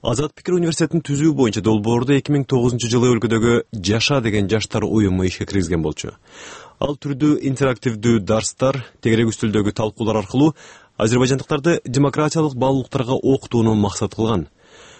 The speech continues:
Университет А К Ш менен Британиянын Бакыдагы элчиликтери,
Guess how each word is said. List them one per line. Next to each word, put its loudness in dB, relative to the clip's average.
Университет 2
А 2
К -6
Ш 0
менен 2
Британиянын 0
Бакыдагы 0
элчиликтери, -2